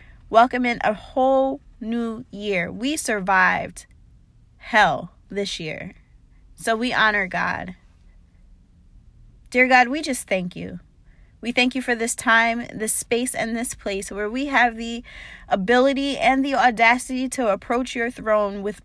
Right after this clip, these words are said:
boldness and ask for the very things that would give us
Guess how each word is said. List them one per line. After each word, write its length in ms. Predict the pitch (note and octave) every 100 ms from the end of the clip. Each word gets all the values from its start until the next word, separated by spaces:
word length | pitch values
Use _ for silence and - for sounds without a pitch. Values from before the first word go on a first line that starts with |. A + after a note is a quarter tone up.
| -
boldness 640 | G3 G#3+ G#3+ F#3 F#3 F#3
and 200 | - G3+ -
ask 420 | G3+ G#3+ A3+ -
for 220 | - A3+ G#3
the 120 | G3+
very 440 | F#3 G#3+ B3 C4
things 560 | C4 - A3 G3+ F#3 -
that 180 | G3 F3
would 220 | G3 F#3
give 220 | G#3 G#3+
us 440 | - G3 G3 -